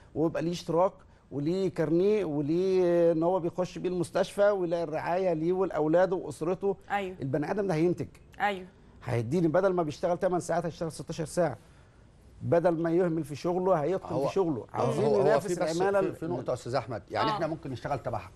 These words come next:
Speaker 3: قانون العمل الدولي،
Speaker 2: مم.
Speaker 3: أربعين ساعة في الأسبوع.
Speaker 2: مم.
Speaker 3: آه، خمس أيام شغل ويومين أجازة
Speaker 2: أيوه.
Speaker 3: وخمستاشر يوم مصيف.
Speaker 2: مم.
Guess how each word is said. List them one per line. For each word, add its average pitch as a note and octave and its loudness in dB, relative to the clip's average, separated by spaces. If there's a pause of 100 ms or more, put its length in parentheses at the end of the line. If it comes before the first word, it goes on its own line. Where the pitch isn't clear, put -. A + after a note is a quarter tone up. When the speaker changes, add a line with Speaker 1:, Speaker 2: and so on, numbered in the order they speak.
Speaker 3:
قانون B2 -2
العمل B2 2
الدولي، F2+ -4 (140)
Speaker 2:
مم. A#2 0
Speaker 3:
أربعين A#2 0
ساعة D#3 2
في B2+ -4
الأسبوع. G2 -8 (100)
Speaker 2:
مم. A3 -8 (720)
Speaker 3:
آه، B2 2
خمس D#3 0
أيام D3 2
شغل F3+ -4
ويومين C#3+ 0
أجازة G#2 -2
Speaker 2:
أيوه. G3 -6
Speaker 3:
وخمستاشر C#3+ -2
يوم C#3 0
مصيف. F#2+ -6
Speaker 2:
مم. A3 -6